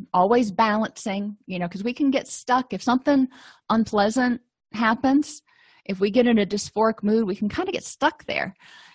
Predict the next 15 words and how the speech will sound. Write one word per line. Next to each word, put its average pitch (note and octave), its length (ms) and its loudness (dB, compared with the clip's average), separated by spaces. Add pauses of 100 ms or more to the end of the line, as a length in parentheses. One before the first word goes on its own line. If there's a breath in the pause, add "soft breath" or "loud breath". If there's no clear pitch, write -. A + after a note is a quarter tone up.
(200 loud breath)
and G3 460 0
focus - 840 -2 (380)
on A3 140 0
all G#3 120 2
the G3 100 0
negatives F3+ 680 -6
and F#3 260 -6
really A3+ 260 -2
nurture G3 520 -6
that. - 240 -10 (440)
But G#3+ 200 4
if A3 220 0
you A#3+ 180 4
are G#3+ 440 4 (520)
open G3 540 0